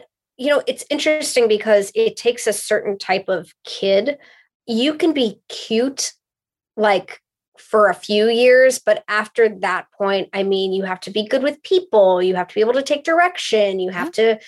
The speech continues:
Speaker 1: be able to hang out with strangers and all that sort of stuff, right? As a small child. And people always say to me, like, "Oh, you,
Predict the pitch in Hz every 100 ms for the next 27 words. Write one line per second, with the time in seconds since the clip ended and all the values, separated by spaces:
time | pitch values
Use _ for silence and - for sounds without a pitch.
0 | - - _ _ 220 247 262 269 277 277
1 | 294 - 370 320 220 214 196 214 - 277
2 | 277 262 - 220 - 156 - 190 - 196
3 | 196 208 208 - 196 196 196 - 214 202
4 | - 254 254 247 214 208 202 202 196 196
5 | 196 185 190 185 180 180 180 185 175 -
6 | 277 349 233 208 196 202 190